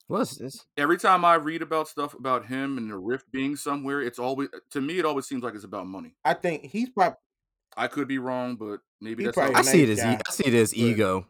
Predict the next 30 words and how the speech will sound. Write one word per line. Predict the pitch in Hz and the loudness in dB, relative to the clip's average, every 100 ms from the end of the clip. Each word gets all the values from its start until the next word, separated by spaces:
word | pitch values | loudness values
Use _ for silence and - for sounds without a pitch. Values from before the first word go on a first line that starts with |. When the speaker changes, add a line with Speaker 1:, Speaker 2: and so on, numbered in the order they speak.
| 95 | -6
Speaker 1:
an | 101 | -2
ego | 151 127 113 | 0 4 4
with | 101 101 95 | 4 0 -2
money. | 85 82 80 85 _ _ _ - | -4 -4 -8 -12 _ _ _ -14
Speaker 3:
Yeah. | 127 113 98 98 92 _ _ _ - | -10 -10 -12 -16 -20 _ _ _ -6
He | 226 | -2
probably | 208 151 123 | 4 4 4
a | |
really | 120 139 143 | 0 2 2
nice | 139 135 127 | 0 -2 -4
dude, | 120 127 123 120 - _ _ _ _ _ _ | -6 -4 -4 -8 -12 _ _ _ _ _ _
real | 147 165 | -2 4
Speaker 2:
Right. | 226 175 | 8 8
Speaker 3:
charitable, | 139 135 131 147 127 | 8 4 4 2 0
Speaker 2:
Well, | 123 | -2
yeah. | 98 95 - | -4 -10 -6
Speaker 3:
doing | 139 143 | -2 -2
Speaker 2:
Yes, | 139 | -4
Speaker 3:
try, | 131 143 | -4 -4
Speaker 2:
yes. | 143 | -4
Speaker 3:
you | 156 | -6
know, | 113 | -6
probably | 113 139 131 | -2 -2 -2
trying | 131 123 | -4 -6
to | 123 | -8
do | |
some | 123 | -8
great | 117 123 120 | -8 -8 -8
things. | 131 123 120 120 - _ _ _ | -8 -8 -8 -12 -16 _ _ _
But | - 120 117 | -6 -6 -6